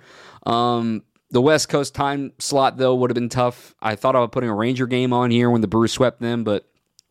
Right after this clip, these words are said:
I'm pretty happy with these top ten games of the year. Very, uh, arbitrarily chosen by me. It was fun reliving a little bit of the season. And here we are, the weekend of Christmas. Can't wait to take a little mini breather here and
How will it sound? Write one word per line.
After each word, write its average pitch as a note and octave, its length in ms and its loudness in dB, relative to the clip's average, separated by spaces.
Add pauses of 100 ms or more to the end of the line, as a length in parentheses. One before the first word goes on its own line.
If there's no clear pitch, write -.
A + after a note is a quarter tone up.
(200)
I'm A#2 100 -6
pretty D3 200 0
happy G#2+ 400 -4 (400)
with G2+ 140 -6
these A2+ 180 0
top A#2 240 0
ten A2+ 220 -4
games G2+ 340 -4
of G2+ 160 -4
the F#2+ 80 -6
year. F#2 400 -2
Very, G2 500 0
uh, F2 200 0 (420)
arbitrarily A2+ 580 0
chosen G#2 340 -2
by F#2+ 120 2
me. F#2+ 140 -6
It - 20 -6
was F2+ 160 -8
fun C3+ 220 0
reliving B2 360 2
a A2 60 2
little A#2 180 2
bit A2+ 120 0
of G#2+ 120 -4
the G2+ 60 -4
season. G3+ 580 -2 (560)
And A2+ 120 -2
here D3+ 120 2
we E3 140 4
are, D#3 400 4
the C3 100 -2
weekend D3+ 640 0
of C3+ 320 0
Christmas. - 840 -2 (120)
Can't D3 200 -2
wait C#3 80 0
to B2 120 -6
take C#3 140 0
a B2 60 0
little C3+ 320 4
mini D3+ 420 4
breather C#3 560 4
here C3 480 0 (400)
and A#2 840 2